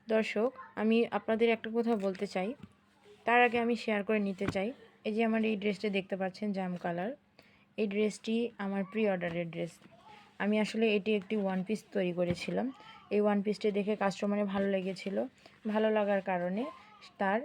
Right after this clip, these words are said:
এখন সম্পূর্ণ সেট চাই। ড্রেসটি আমি এর আগেও আপনাদেরকে দেখিয়েছি।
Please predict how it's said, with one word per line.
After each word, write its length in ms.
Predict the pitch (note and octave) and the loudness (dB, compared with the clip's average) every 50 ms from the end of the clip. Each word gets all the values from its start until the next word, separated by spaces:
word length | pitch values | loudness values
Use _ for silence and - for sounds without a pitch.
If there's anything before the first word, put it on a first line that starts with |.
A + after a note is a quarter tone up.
| C4 _ - | -4 _ -10
এখন 220 | - F3+ - A3 A3 | -8 -4 -2 0 0
সম্পূর্ণ 400 | G3+ - G3+ F#3 F#3 G3+ G3+ G#3 G#3 | 0 -2 -4 -4 -2 -2 -2 -2 -2
সেট 280 | G3+ - - G#3+ G#3+ G3+ - - | -4 -2 -2 -4 -4 -4 -4 -4
চাই। 160 | F3+ D#3+ D#3 D3+ - - - - - - - - - - _ _ _ _ _ _ _ _ _ _ _ _ _ _ _ _ _ _ _ _ _ _ _ _ _ _ _ _ - - - - - - _ _ _ - | -4 -4 -6 -8 -12 -20 -20 -20 -20 -20 -20 -20 -20 -20 _ _ _ _ _ _ _ _ _ _ _ _ _ _ _ _ _ _ _ _ _ _ _ _ _ _ _ _ -20 -20 -20 -20 -20 -20 _ _ _ -4
ড্রেসটি 440 | A#3 G#3+ A#3 B3 B3 B3 - - D4 | 0 2 6 4 4 4 4 4 4
আমি 180 | D4 C#4+ C#4 C#4 C#4 | 4 6 6 4 4
এর 100 | C4 A3 G3+ G3 | 4 4 4 4
আগেও 200 | F#3 F#3 G3+ G#3 G#3+ | 2 2 0 0 0
আপনাদেরকে 540 | G3+ F#3+ G3+ G3 F#3+ F#3+ F#3+ F#3+ F#3 G3+ G3 | 0 0 -2 -4 -4 -2 -2 -4 -4 -4 -4
দেখিয়েছি। 640 | F3+ F#3 F3+ F3 - - F3+ F3 F3+ E3+ - - G3 | -2 -4 -4 -6 -4 -6 -6 -4 -4 -6 -8 -8 -8